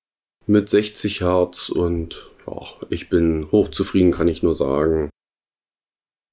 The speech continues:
Also für die Leute, die sich vielleicht ein altes System kaufen wollen und nicht so viel Geld haben oder halt, weil sie nicht so viel Geld haben, sich ein altes System kaufen, kann ich empfehlen, die Kombination.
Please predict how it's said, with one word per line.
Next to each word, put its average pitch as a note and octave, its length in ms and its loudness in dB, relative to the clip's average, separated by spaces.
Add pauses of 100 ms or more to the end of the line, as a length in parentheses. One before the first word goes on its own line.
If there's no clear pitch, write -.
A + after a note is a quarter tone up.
Also F2 240 2
für F2 140 -2
die F2+ 100 0
Leute, F2 280 4
die F2+ 100 0
sich F2 160 -4
vielleicht E2 260 0
ein - 60 2
altes - 340 0
System F#2+ 380 2
kaufen F#2 360 2
wollen F2+ 280 6
und F2 100 4
nicht F2+ 140 0
so F2 100 2
viel - 140 -6
Geld D#2+ 280 4
haben E2+ 200 2
oder C#2 320 0 (420)
halt, F2 240 0
weil F#2 120 4
sie F#2 100 4
nicht F2+ 180 2
so F#2 140 0
viel F2+ 100 2
Geld E2+ 180 4
haben, F2 140 4
sich E2+ 100 0
ein E2+ 60 4
altes F2 300 0
System F2 340 2
kaufen, E2 320 2
kann D#2+ 160 0
ich D#2+ 120 0
empfehlen, D#2+ 320 2
die D#2 60 2
Kombination. D#2 800 -2